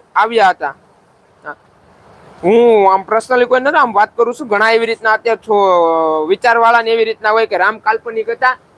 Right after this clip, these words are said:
અને, અ, રામ, અ, એવી રીતના હતા ને એ બધી બનાવી, બનાવેલી ઘટના છે. એ બધી ઓલી ઘટના છે તો હું એમ કહું, રામસેતુ કોણ તમારા બાપ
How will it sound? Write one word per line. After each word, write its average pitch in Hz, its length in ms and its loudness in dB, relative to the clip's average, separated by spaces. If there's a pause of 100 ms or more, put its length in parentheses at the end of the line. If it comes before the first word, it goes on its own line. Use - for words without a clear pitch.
(160)
અને, 208 260 0
અ, 170 1120 0
રામ, 214 340 0
અ, 196 260 2
એવી 214 200 2
રીતના 220 300 0
હતા 214 160 -2
ને 214 80 -2
એ - 20 2
બધી 214 220 0
બનાવી, 214 360 0
બનાવેલી 214 500 0
ઘટના 196 400 -2
છે. 208 280 0 (320)
એ 214 80 -2
બધી 240 260 0
ઓલી 254 200 2
ઘટના 254 380 -2
છે 285 200 0
તો 269 160 -2
હું 240 180 -2
એમ 254 180 0
કહું, 247 200 2
રામસેતુ 247 480 0
કોણ 254 180 -2
તમારા 247 220 0
બાપ 233 200 0